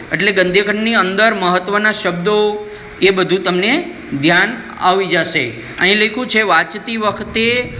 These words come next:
મુખ્ય મુદ્દાની નોંધ કરતા રહેવું." મુખ્ય મુદ્દાની નોંધ કરો, અથવા શું કરશો તમે,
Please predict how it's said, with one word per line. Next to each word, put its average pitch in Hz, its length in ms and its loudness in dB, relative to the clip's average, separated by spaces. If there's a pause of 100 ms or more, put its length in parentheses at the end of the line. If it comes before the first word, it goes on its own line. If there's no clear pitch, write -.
(160)
મુખ્ય 190 460 4
મુદ્દાની 220 580 2
નોંધ 214 540 -2
કરતા 196 480 2
રહેવું." 143 480 -6 (360)
મુખ્ય 160 280 0
મુદ્દાની 214 500 2
નોંધ 202 340 0
કરો, 214 540 2 (280)
અથવા 220 540 4 (100)
શું 247 140 -8
કરશો 220 440 -2
તમે, 220 460 -2